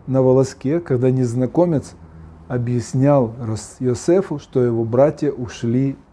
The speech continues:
из Шхема в Датан. И именно для этого Тора притормаживает – и описывает эту ситуацию, этот диалог более детально. Он имеет огромное значение.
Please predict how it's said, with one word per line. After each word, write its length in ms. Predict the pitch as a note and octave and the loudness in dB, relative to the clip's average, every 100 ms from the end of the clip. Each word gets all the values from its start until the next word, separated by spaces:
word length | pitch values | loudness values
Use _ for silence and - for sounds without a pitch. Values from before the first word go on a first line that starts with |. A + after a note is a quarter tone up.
| _ C3 | _ -12
из 160 | G2+ | -12
Шхема 400 | - C3 B2 A#2 | -6 0 0 0
в 100 | G2+ | -4
Датан. 380 | A2+ G#2 F#2+ D#2+ - _ _ - - - - - | -6 -8 -12 -14 -20 _ _ -20 -20 -20 -20 -4
И 120 | C#3+ | 2
именно 280 | D#3 D#3 D#3 | 4 4 4
для 160 | D3 D3+ D#3+ | 6 6 6
этого 300 | E3+ E3 A#2 | 4 2 -2
Тора 320 | G#2+ C3+ B2+ A2+ | -2 0 0 -2
притормаживает – 1080 | - C3+ D#3 C3+ B2 C3+ C3 C3 B2 A2 G#2+ - - _ _ | -2 -2 0 2 2 2 2 4 2 0 -4 -18 -20 _ _
и 120 | B2 B2 | 0 0
описывает 680 | - D3+ C#3+ C#3+ B2+ A#2+ - - | 0 -4 -2 0 2 2 -2 -6
эту 220 | C3 C3 | -2 -2
ситуацию, 680 | - A#2+ C3+ C3+ C#3 B2+ A2+ - - _ _ - | -4 -4 0 0 0 -2 -4 -8 -20 _ _ -6
этот 260 | A#2+ B2+ A#2 | 0 2 4
диалог 520 | B2+ B2+ C#3 C#3 A#2+ | 4 4 4 2 0
более 420 | G#2+ C#3 C3 A#2+ | 4 4 6 4
детально. 560 | A2+ A2 A2 F#2+ G2 - _ _ _ _ _ _ - | 0 -6 -6 -8 -12 -20 _ _ _ _ _ _ -2
Он 180 | C#3+ C#3+ | 2 4
имеет 320 | D#3 D#3 C#3+ - | 4 2 -2 -6
огромное 640 | B2+ A#2+ C3 D3+ D#3+ D3+ C#3+ | -2 4 4 4 2 2 0
значение. 640 | C3+ A#2+ - D3+ B2+ F#2 | 0 -2 -2 -2 -2 -6